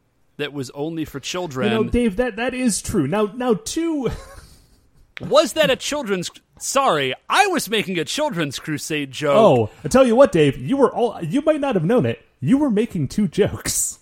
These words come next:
Speaker 1: Yeah, did not <laughs> think about that one. I was just making a children's crusade joke.
Speaker 2: Um,
Speaker 1: But it does work on multiple levels.
Speaker 2: Now,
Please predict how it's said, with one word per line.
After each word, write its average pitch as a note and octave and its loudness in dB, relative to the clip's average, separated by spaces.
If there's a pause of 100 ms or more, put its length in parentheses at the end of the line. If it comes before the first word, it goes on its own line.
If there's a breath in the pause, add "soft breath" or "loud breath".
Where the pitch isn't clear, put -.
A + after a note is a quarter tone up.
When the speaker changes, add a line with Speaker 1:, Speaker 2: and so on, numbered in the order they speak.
(120)
Speaker 1:
Yeah, C#4+ 4
did B3+ -8
not E4+ -4
<laughs> - -20
think - -4
about C4 -4
that A#3+ -2
one. D3 -2
I G#3 -2
was A#3 -6
just G#3 -8
making G3+ -8
a D#3 -10
children's D3 -10
crusade A#2+ -14
joke. A2 -14 (1300)
Speaker 2:
Um, D3+ -6
Speaker 1:
But D3 -2
it C#3 -6
does G#3+ -10
work G3 -12
on F3 -12
multiple D#3 -14
levels. A2 -12
Speaker 2:
Now, C3+ -4